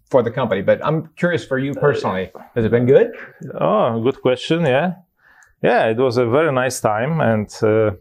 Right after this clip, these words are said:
Speaker 2: I was not expecting, uh, so many, you know, challenges, especially, you know, since I, uh, took a role in two thousand nineteen, it was, uh, June, and we started to work on the new strategy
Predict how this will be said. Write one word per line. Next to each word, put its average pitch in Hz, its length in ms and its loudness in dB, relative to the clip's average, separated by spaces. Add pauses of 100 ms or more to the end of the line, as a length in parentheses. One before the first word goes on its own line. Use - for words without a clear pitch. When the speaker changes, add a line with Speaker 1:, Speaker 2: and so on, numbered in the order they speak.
(400)
Speaker 2:
I 107 240 0
was 107 640 -4 (680)
not 113 320 -2
expecting, - 760 -2 (100)
uh, 113 200 2
so 113 380 -2
many, 110 640 0 (220)
you 107 120 -4
know, 101 380 -2
challenges, 117 840 -2 (320)
especially, 107 760 -2 (600)
you 110 60 -4
know, 104 280 -2
since - 400 -4
I, 101 400 -2 (200)
uh, 98 240 -2
took 107 140 -2
a 107 100 0
role 107 320 -2
in 104 160 -4
two - 140 -6
thousand 107 260 -2
nineteen, 110 500 -2
it 95 40 -8
was, 101 220 -2
uh, 95 80 -2
June, 110 420 -2 (640)
and - 220 -2
we 107 80 0
started 110 400 -2
to 107 60 -4
work 107 220 0
on 107 100 0
the 107 60 2
new 107 140 -2
strategy 117 560 -2